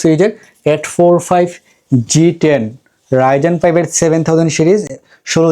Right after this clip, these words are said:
জিবি র্যাম, পাঁচশো বারো জিবি এসএসডি, এতে কিন্তু আপনার সিক্সটিন জিবি ডিডিআর ফাইভ এর র্যাম রয়েছে, পাঁচশো বারো জিবি এসএসডি রয়েছে, পাঁচশো বারো এমবি ডেডিকেট, এটা রয়েছে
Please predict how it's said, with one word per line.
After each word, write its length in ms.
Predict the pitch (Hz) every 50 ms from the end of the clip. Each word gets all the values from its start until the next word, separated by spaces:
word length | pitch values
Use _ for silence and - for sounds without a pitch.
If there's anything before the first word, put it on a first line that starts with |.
| 151
জিবি 180 | 156 160 160 170
র্যাম, 140 | 170 175 180 175 -
পাঁচশো 260 | 156 151 - - - 180
বারো 120 | 170 165 165 151
জিবি 160 | 156 160 160 165 156 151
এসএসডি, 320 | 147 - 160 151 143 160 151
এতে 100 | 143 147 147
কিন্তু 120 | 147 143 151
আপনার 140 | 147 139 - -
সিক্সটিন 280 | 160 - - - 165 156 151
জিবি 160 | 160 151 156 143 127
ডিডিআর 200 | 135 135 156 156 151
ফাইভ 120 | 147 147 147
এর 60 | 147 135
র্যাম 140 | 139 139 139 139
রয়েছে, 180 | 143 139 139 143 139
পাঁচশো 200 | 143 135 - - 143
বারো 120 | 143 139 139 131
জিবি 120 | 139 143 127
এসএসডি 260 | 131 - 147 131 131 139 135
রয়েছে, 240 | 131 123 - 147 143 143 - - - - _ -
পাঁচশো 220 | 139 - - 151 139 135
বারো 140 | 139 139 143 139
এমবি 160 | 143 143 139 127 139
ডেডিকেট, 380 | 139 143 139 139 - 139 156 156 - - _ _ -
এটা 100 | 131 143 139
রয়েছে 180 | 139 135 139